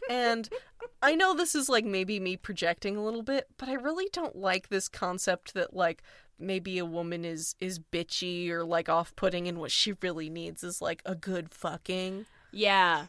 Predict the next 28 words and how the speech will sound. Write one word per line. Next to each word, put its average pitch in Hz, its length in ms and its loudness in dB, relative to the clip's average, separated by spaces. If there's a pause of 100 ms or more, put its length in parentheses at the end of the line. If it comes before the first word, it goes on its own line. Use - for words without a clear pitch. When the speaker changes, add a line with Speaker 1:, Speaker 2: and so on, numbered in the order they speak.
(200)
Speaker 1:
I 233 100 2
just 220 240 0
do, 233 180 6
it's 208 140 -6
like, 233 220 6
"Oh, 220 320 8
she - 180 0
just 185 220 -2
needs, - 440 -6
she 175 120 -6
needs 160 220 -6
to 170 100 -4
fuck - 280 -4
something, - 460 -6
like, 175 240 0
and 170 160 -4
then - 140 -6
she'll 170 220 -4
be 156 220 -4
okay." - 340 -4 (100)
Like, 254 260 -4 (220)
no. 233 220 0 (920)
Speaker 2:
I - 80 6
think 571 180 0
what 381 140 6
was 269 160 8
so 247 220 4
frustrating 202 1000 2